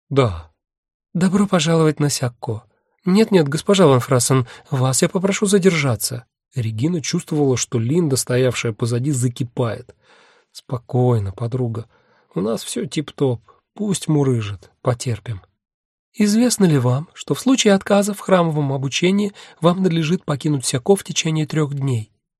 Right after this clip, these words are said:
«Известно». «Распишитесь, что вы ознакомлены с правилами. Вот здесь и здесь». «Да», — невпопад согласилась Регина, ставя подпись.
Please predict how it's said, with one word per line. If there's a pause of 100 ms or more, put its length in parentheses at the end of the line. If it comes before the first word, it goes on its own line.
(340)
«Известно». (800)
«Распишитесь,
что
вы
ознакомлены
с
правилами. (300)
Вот
здесь (440)
и
здесь». (640)
«Да», — (320)
невпопад
согласилась
Регина,
ставя
подпись.